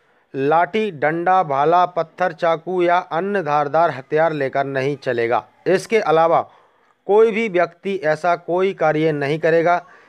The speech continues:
जिसके चलते शिक्षण संस्थाओं, होटल, दुकान, उद्योगों और सार्वजनिक या निजी सेवाओं पर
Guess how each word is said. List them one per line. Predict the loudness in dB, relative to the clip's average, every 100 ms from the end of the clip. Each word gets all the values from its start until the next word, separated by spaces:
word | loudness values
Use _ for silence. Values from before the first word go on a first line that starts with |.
| _
जिसके | -4 -2 0 0 0
चलते | 0 0 -2 -2
शिक्षण | -6 -6 -2 -2
संस्थाओं, | -2 -4 -2 0 2 2
होटल, | 0 2 0 0
दुकान, | -2 2 0 0
उद्योगों | -4 -4 2 2 2 2
और | 2 0
सार्वजनिक | 0 0 0 0 0 0 2
या | 2
निजी | 2 0 -2 -2
सेवाओं | 0 0 2 0
पर | 0 -2